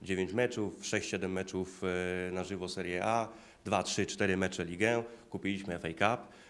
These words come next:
co w Polsce było pokazywane do dwa tysiące czternastego roku, ale poprzedni sezon,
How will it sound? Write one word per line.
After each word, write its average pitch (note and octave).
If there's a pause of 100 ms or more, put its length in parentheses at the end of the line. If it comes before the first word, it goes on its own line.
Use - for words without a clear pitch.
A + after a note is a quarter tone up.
(100)
co A2
w -
Polsce G#2+
było G#2
pokazywane G2+ (340)
do G#2+
dwa A2
tysiące G#2+
czternastego G#2+
roku, E3+
ale A2
poprzedni G#2+
sezon, A2+